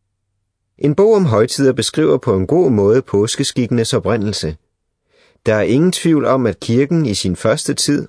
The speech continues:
overtog disse gamle hedenske skikke og kristnede dem. The American Book of Days.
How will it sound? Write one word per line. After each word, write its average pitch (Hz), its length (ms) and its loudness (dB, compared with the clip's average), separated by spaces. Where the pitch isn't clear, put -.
overtog 120 600 0
disse 123 240 -2
gamle 110 440 -2
hedenske 160 520 0
skikke 123 460 -2
og - 160 -4
kristnede 110 520 -2
dem. 78 240 -6
The 95 140 -2
American 110 500 0
Book 95 200 -2
of 101 160 -4
Days. 82 420 -6